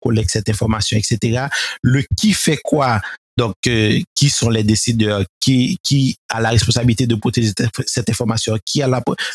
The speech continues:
responsabilité de collecter cette information. Donc, j'ai le, l'environnement technologique,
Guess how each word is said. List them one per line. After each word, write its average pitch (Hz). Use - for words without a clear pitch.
responsabilité 123
de 110
collecter 107
cette -
information. 107
Donc, 143
j'ai 135
le, 139
l'environnement 110
technologique, 143